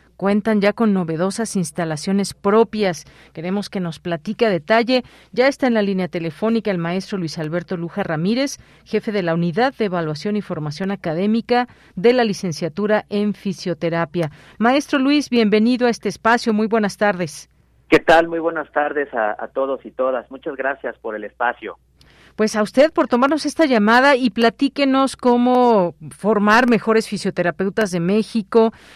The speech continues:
Speaker 1: Hay muchas alumnas, alumnos de esta licenciatura y en la Facultad de Medicina que ya recibieron, eh, instalaciones modernas, acordes a las nuevas necesidades de la carrera. Cuéntenos, por favor.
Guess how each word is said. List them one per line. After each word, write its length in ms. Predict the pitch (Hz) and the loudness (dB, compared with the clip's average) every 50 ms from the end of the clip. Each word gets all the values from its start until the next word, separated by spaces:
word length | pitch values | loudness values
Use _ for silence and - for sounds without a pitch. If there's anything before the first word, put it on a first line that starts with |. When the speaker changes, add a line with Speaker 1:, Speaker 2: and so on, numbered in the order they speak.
| - - | -14 -6
Speaker 1:
Hay 160 | - 175 190 | -2 0 0
muchas 340 | 190 196 190 - 226 208 - | 0 0 0 -2 -4 -4 -2
alumnas, 600 | 196 170 180 185 208 233 226 226 220 214 - - | -2 0 2 4 4 4 4 4 4 2 0 0
alumnos 540 | 185 165 180 202 226 226 220 214 208 202 185 | -2 0 2 2 4 4 4 4 2 2 0
de 60 | 180 | -2
esta 240 | 185 170 - - 202 | -4 -4 -2 -2 0
licenciatura 960 | 196 190 180 - - 190 175 165 - - 175 156 - - 233 247 247 233 220 | 0 -2 -2 -2 -2 -2 -2 -2 -2 -2 -4 -4 -4 -4 -2 2 2 4 4
y 80 | 214 190 | 2 2
en 80 | 180 | 0
la 60 | 175 165 | -2 -4
Facultad 480 | - 170 156 - 170 151 - 190 190 | -6 -8 -8 -8 -6 -4 -2 -2 -2
de 100 | 170 190 | 0 0
Medicina 720 | 185 185 185 180 202 190 - - 254 269 247 247 262 330 - - - - - - _ | 0 2 0 0 -2 -4 -2 0 2 4 4 4 2 0 -2 -8 -20 -20 -20 -18 _
que 160 | - 214 214 | -2 0 2
ya 160 | 170 220 240 | 4 4 4
recibieron, 720 | 269 349 339 - - 233 196 233 254 285 302 285 233 214 - | 4 2 0 0 -2 0 2 2 2 2 2 2 0 0 -2
eh, 140 | - 185 185 | -4 -2 -2
instalaciones 1000 | 185 190 196 185 - - 196 185 175 170 - - 240 240 240 262 285 269 - - - - - - - - | 0 0 0 0 0 0 0 0 0 -2 0 2 2 4 4 2 2 0 -4 -10 -20 -20 -20 -20 -10 -4
modernas, 720 | 170 180 190 185 226 254 277 269 262 269 269 269 247 - - | -2 0 4 6 6 6 6 6 4 2 2 2 0 -2 -4
acordes 880 | - 185 185 - - 233 240 247 240 214 233 247 247 247 240 - - - - | -4 -4 -2 0 2 4 6 6 4 4 2 2 2 0 -2 -4 -8 -6 -2
a 140 | 180 185 | -2 0
las 300 | 185 185 185 180 175 - | 0 0 0 -2 -2 0
nuevas 240 | 202 208 240 269 262 | 0 2 2 2 2
necesidades 680 | 226 214 190 - 185 - - 190 190 196 208 226 208 | 0 -2 -4 -4 -6 -8 -4 -2 -2 0 0 0 -2
de 60 | 190 180 | -2 -4
la 140 | 170 165 | -4 -4
carrera. 360 | 156 - 170 160 170 175 180 175 | -4 -4 -4 -2 -2 -2 -2 -2
Cuéntenos, 480 | - 262 285 277 - 254 226 208 - | -2 -2 0 0 0 0 -2 -2 -2
por 140 | - 196 165 | -4 -4 -4
favor. 300 | - 175 175 175 165 151 | -2 -2 -2 -2 -2 -4